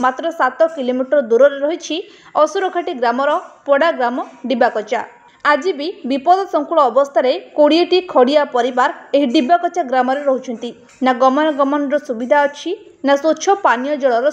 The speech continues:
ସୁବିଧା ଅଛି। ଏମିତିକି ନା ଅଛି ସ୍ୱାସ୍ଥ୍ୟ ସେବା ପାଇଁ କୌଣସି ସୁବିଧା, ନା ଅଛି ପ୍ରାକ୍ ଶିକ୍ଷଣ ପାଇଁ ଅଙ୍ଗନବାଡ଼ି କେନ୍ଦ୍ର। ଏ ଗାଁକୁ ଯିବାକୁ ହେଲେ ଦୁଇ କିଲୋମିଟର ଘଞ୍ଚ ଜଙ୍ଗଲ ଆଉ ପାହାଡ଼ିଆ ରାସ୍ତାରେ ଚାଲି ଚାଲି ଉପରକୁ ଉଠିବାକୁ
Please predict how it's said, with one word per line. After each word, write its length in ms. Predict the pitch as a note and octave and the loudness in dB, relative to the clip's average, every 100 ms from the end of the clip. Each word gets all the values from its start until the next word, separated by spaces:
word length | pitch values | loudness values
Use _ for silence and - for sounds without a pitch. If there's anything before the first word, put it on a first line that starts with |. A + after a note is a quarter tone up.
| E4+ | -4
ସୁବିଧା 300 | A#3+ A3 A3 G3+ | -6 -2 -2 -2
ଅଛି। 220 | - C4 - _ _ _ C#4 | -8 -16 -16 _ _ _ 0
ଏମିତିକି 500 | C#4 E4 F#4+ - E4 F4+ - | 0 0 -2 -2 -4 -4 -4
ନା 80 | D4 C#4 | -2 -2
ଅଛି 220 | C#4 G4 | -2 -8
ସ୍ୱାସ୍ଥ୍ୟ 440 | F4 C#4+ A#3 - | -2 -2 -2 -6
ସେବା 240 | D#4 C4+ B3+ C4 | -6 -2 -2 0
ପାଇଁ 120 | C#4+ | -2
କୌଣସି 340 | C#4 C4+ C4 C#4+ C4 | -2 -4 -4 -10 -10
ସୁବିଧା, 420 | A3+ B3 A#3 C#4 F4+ - - | -10 -10 -6 -8 -8 -18 -4
ନା 60 | C#4 C4 | 0 2
ଅଛି 200 | B3+ F4 F4+ | 0 -6 -4
ପ୍ରାକ୍ 260 | D#4 D#4 E4+ - | -2 -2 -2 -12
ଶିକ୍ଷଣ 300 | C4+ - C#4+ C#4 | -10 -4 -4 0
ପାଇଁ 140 | C4+ D#4+ - - | -2 -2 -12 -2
ଅଙ୍ଗନବାଡ଼ି 600 | D4+ D#4 F4+ E4+ C#4 A3+ | 0 2 2 2 0 -2
କେନ୍ଦ୍ର। 280 | A3+ G#3+ G#3 G#3 - - - - | -6 -8 -6 -6 -8 -20 -18 2
ଏ 80 | C#4+ B3 | 2 4
ଗାଁକୁ 280 | E4+ F4+ G#4+ D#4 | 0 0 -4 -4
ଯିବାକୁ 300 | C4 C4+ C#4 D#4 | -2 -2 0 -2
ହେଲେ 200 | B3+ D#4+ - - | 2 2 0 -6
ଦୁଇ 200 | A#3+ F4+ F4+ | 2 2 4
କିଲୋମିଟର 460 | D#4 D4 D4+ D#4+ E4 | 0 0 2 0 0
ଘଞ୍ଚ 280 | C4+ C4+ C4+ D4+ B3+ | -4 -4 0 0 0
ଜଙ୍ଗଲ 320 | A#3+ B3+ C#4 F4+ - - - | -2 -2 -2 -2 -6 -12 -2
ଆଉ 80 | C#4 E4+ | 0 2
ପାହାଡ଼ିଆ 420 | D#4 C#4+ F#4 F#4+ | 0 0 -4 -2
ରାସ୍ତାରେ 400 | C#4 B3 - C#4+ D4+ D4 | -2 -4 -2 2 2 0
ଚାଲି 220 | A3 B3+ C4 | -4 -4 -2
ଚାଲି 220 | C#4+ C4+ E4+ - | -2 -2 -8 -4
ଉପରକୁ 420 | C#4 D4+ D#4+ E4+ E4+ | -4 0 0 0 -6
ଉଠିବାକୁ 380 | E4 E4+ F4+ | -6 -2 -2